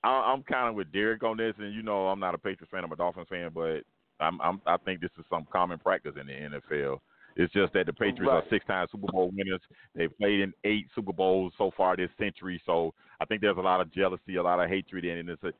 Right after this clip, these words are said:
Speaker 1: and in this gotcha culture that we live in, come on, this is, uh, this is another gotcha moment for the Patriots. It's just like the same way how I felt about the,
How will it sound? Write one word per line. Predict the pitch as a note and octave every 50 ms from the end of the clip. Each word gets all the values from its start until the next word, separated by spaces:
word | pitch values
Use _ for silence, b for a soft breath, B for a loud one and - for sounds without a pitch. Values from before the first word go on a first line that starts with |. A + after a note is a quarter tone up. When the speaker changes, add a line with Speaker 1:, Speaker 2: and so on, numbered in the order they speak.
| b b b -
Speaker 1:
and | F2+ G2
in | G#2 G#2 G#2
this | A2 A#2+ B2 B2 G2 _
gotcha | - A#2 A#2 A#2 _ - A2+ _
culture | - B2+ A2 A2 _ - G#2 F#2+
that | G2 F#2+ F2 F2+
we | G2+ G#2
live | F#2+ G2+ G#2 G#2 F#2+ F2
in, | F2+ F2 E2+ D#2+ D#2 D#2 D#2 _ _ _ _ _ - - - _
come | _ A2 A2
on, | F#2 D#2+ C#2+ C#2 D2 - _ _ - - - _ _ _ _ _ _ _ _ -
this | E2 F#2
is, | F#2 F#2 F#2 F#2 F2+ F#2 G2+ E2+ F2+
uh, | G2 F#2
this | F2 G#2 G#2 -
is | A2 G2 G2
another | G2 G2 G#2+ G#2+ G2+ G#2+
gotcha | F2 F#2 G#2+ G#2+ G2+ - _ - G#2+
moment | F2+ F2 F2+ F2+ F2 E2+ E2+ D#2+ _
for | - F#2+ E2+
the | E2+
Patriots. | D#2 - G#2 G#2 F#2+ - - D#2 D2 F#2
It's | G2 -
just | - B2 A#2+ _ -
like | A2 A#2 G2
the | G2+ -
same | - A2+ A2 G#2
way | G#2 G#2
how | G#2 G2+ G2 G2 -
I | -
felt | A2 G2+ F#2+
about | F#2+ G2 G2 -
the, | F#2 F#2 F2+ F2